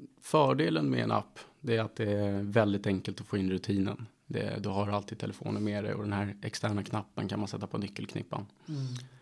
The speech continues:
Speaker 1: Eh, nackdel med det är att det, det är personligt. Det är svårt att dela på det larmet.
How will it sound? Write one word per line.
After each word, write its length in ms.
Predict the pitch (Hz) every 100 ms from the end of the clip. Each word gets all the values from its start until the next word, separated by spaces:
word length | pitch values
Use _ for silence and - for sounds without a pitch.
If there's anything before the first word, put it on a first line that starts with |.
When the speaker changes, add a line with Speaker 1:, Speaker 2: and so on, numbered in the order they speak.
| - _ -
Speaker 1:
Eh, 300 | 104 101 101
nackdel 440 | 117 123 - 135
med 140 | 127 110
det 40 |
är 40 |
att 80 | 107
det, 340 | - 110 110 110
det 120 | 117
är 60 |
personligt. 500 | - 123 147 156 -
Det 80 | -
är 20 |
svårt 240 | 113 131 117
att 100 | 113
dela 320 | 147 104 -
på 100 | -
det 120 | 135
larmet. 540 | 90 85 - - -